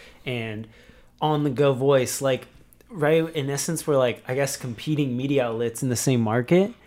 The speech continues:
but it, the way that either of us are ever even going to find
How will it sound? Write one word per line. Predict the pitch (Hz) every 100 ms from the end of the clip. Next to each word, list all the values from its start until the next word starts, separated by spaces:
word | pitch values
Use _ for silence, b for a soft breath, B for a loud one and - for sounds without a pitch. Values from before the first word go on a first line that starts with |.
| b b b 117
but | 139 139 127 -
it, | 135 123 _ _ _ -
the | 147
way | 127 143 156 160
that | 151 151 139 135 - _ -
either | 160 160 165
of | 165
us | 175 170
are | 143
ever | 135 135 143
even | 147 135 127
going | 123 135 135 127
to | 123
find | - 127 123 120 117